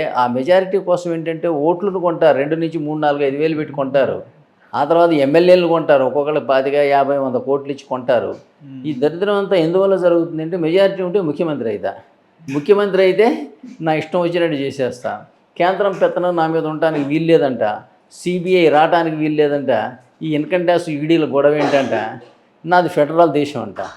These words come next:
Speaker 1: అంటే ఒక రకంగా చెప్పాలంటే ఏకఛత్రాధిపత్యమైనటువంటి పరిపాలనకి దారితీస్తున్నది, రాచరికానికి దారితీస్తున్నది. ఇది ప్రజాస్వామ్యం కాదు. ప్రజాస్వామ్యంలో నేను మీకు ప-, అనేక సార్లు చెప్పాను కదా అంటే, మ్,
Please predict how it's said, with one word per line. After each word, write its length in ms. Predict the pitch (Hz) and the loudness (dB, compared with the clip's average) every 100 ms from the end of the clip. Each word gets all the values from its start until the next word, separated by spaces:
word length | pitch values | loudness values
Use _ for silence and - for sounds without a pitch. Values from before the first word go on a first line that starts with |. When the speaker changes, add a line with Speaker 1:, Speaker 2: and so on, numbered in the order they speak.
| - _ _ _ _ - | -20 _ _ _ _ -6
Speaker 1:
అంటే 400 | 151 196 196 185 | -2 4 8 8
ఒక 180 | 196 170 | 6 4
రకంగా 300 | 170 190 214 | 2 -2 -2
చెప్పాలంటే 640 | 185 - 175 170 165 175 | 0 2 4 4 2 2
ఏకఛత్రాధిపత్యమైనటువంటి 1400 | 160 214 214 214 202 180 175 170 170 160 147 135 139 123 | 2 0 0 0 0 0 -2 -6 -6 -8 -8 -8 -8 -10
పరిపాలనకి 680 | - 139 151 180 151 147 175 | -10 -8 -2 -2 -2 -6 -8
దారితీస్తున్నది, 760 | 143 131 143 143 123 123 113 110 | -4 -2 -2 -6 -10 -12 -10 -4
రాచరికానికి 640 | 143 165 190 180 175 165 | -2 0 0 0 -4 -4
దారితీస్తున్నది. 680 | 135 127 131 127 - 120 117 | -2 -4 -6 -14 -12 -12 -10
ఇది 120 | 139 | -12
ప్రజాస్వామ్యం 640 | - 123 151 - 156 143 107 | -10 -8 -6 -8 -8 -10 -8
కాదు. 280 | 101 113 95 _ _ _ _ _ _ _ _ _ _ 107 | -8 -10 -12 _ _ _ _ _ _ _ _ _ _ -16
ప్రజాస్వామ్యంలో 760 | 104 156 156 180 180 185 220 | -6 -4 0 0 2 2 2
నేను 220 | 208 190 | 2 0
మీకు 240 | 165 160 - | 0 -2 -2
ప-, 80 | 135 | -2
అనేక 460 | 135 120 127 156 | 0 -2 0 -2
సార్లు 300 | 156 170 170 | 0 -2 -2
చెప్పాను 480 | 160 139 156 147 143 | -4 -4 -4 -4 -4
కదా 120 | 135 | -4
అంటే, 480 | 135 131 180 269 302 _ _ _ _ _ _ - | -4 -4 -4 -4 -8 _ _ _ _ _ _ -20
మ్, 520 | - 120 113 107 95 | -14 -12 -10 -12 -14